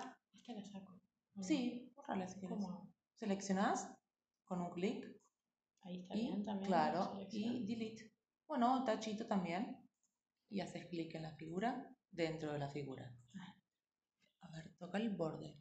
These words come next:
Speaker 2: A ver si... Ah, no, porque
Speaker 1: Ah,
Speaker 2: esta, claro, te
Speaker 1: claro.
Speaker 2: borra puntos. Andá a selección y con suprimir o delete.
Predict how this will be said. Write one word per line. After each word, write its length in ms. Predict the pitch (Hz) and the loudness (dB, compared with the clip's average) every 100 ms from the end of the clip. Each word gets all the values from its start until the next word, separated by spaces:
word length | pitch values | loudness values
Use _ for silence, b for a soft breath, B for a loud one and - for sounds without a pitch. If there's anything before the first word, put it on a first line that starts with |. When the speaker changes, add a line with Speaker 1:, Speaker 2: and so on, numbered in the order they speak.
| - | -18
Speaker 2:
A 60 | 170 | -12
ver 80 | - | -6
si... 280 | - 90 - - _ _ _ _ _ _ _ | -4 -6 -8 -18 _ _ _ _ _ _ _
Ah, 220 | 208 208 | 8 10
no, 160 | 208 202 | 12 12
porque 180 | 247 240 | 10 10
Speaker 1:
Ah, 40 | |
Speaker 2:
esta, 120 | 196 | 10
claro, 180 | 196 190 | 12 12
te 40 | 196 | 12
Speaker 1:
claro. 140 | 196 | 12
Speaker 2:
borra 160 | 196 202 | 12 12
puntos. 280 | 190 170 - B B B | 10 6 4 B B B
Andá 220 | 185 190 | 6 10
a 60 | 208 | 10
selección 880 | 220 202 208 - 262 262 359 - - _ _ B B _ | 10 6 6 6 10 10 8 2 -8 _ _ B B _
y 220 | 104 104 | 0 0
con 520 | - 104 214 220 220 214 | 6 10 10 8 6 4
suprimir 680 | - 190 202 220 277 - - | 2 4 6 8 6 6 2
o 120 | 202 | 4
delete. 400 | 196 175 - | 4 2 -2